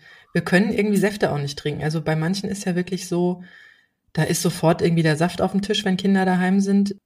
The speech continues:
Also m-, wir alle nicht mehr. Also vielleicht mal so alle zwei Monate eine Apfelschorle oder so. Das ist, das ist aber dann schon eher eine Süßigkeit, habe ich so das Gefühl.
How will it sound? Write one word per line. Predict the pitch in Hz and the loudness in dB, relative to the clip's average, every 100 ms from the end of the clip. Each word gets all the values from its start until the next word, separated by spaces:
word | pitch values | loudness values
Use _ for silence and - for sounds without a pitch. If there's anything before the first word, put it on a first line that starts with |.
| _ | _
Also | - 165 156 - | -4 -2 -2 -4
m-, | 151 - | -6 -2
wir | 160 - | 2 4
alle | 190 185 | 4 2
nicht | 147 - | 0 -2
mehr. | 139 135 | -4 -2
Also | 151 156 147 | -2 -4 -6
vielleicht | - 156 180 220 214 | 2 6 6 6 2
mal | 175 165 | 2 2
so | 156 151 151 107 | 2 4 4 2
alle | 165 180 | 2 2
zwei | 165 160 160 | 2 0 2
Monate | 165 160 160 156 | 2 0 0 -2
eine | 139 | -2
Apfelschorle | - - 156 - 143 147 139 | -4 -4 -4 -2 0 0 0
oder | 143 143 | 0 0
so. | 147 156 | 0 0
Das | 156 | 0
ist, | 180 - - | -2 -4 -2
das | 160 | 0
ist | 175 202 | 2 4
aber | 175 170 | 4 6
dann | 170 | 4
schon | 180 160 | 0 2
eher | 175 | 2
eine | 175 | 2
Süßigkeit, | 190 302 196 - 135 147 | 0 0 -2 0 -2 -2
habe | 143 | -4
ich | - | -4
so | |
das | 143 - | -6 -6
Gefühl. | - 147 147 202 | -10 -4 -2 -2